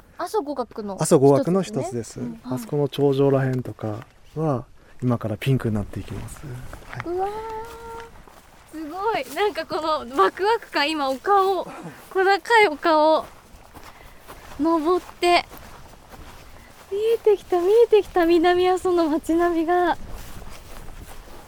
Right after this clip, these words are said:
Speaker 1: いや、こうやって見ると、カルデラの中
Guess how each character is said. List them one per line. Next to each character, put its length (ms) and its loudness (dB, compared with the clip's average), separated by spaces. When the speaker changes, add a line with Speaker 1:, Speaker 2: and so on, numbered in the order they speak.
Speaker 1:
い 60 -4
や、 220 0
こ 120 -8
う 60 -2
や 60 4
っ 20 0
て 140 0
見 300 6
る 60 0
と、 600 4
カ 160 -8
ル 40 -4
デ 260 6
ラ 400 8
の 0 -
中 300 4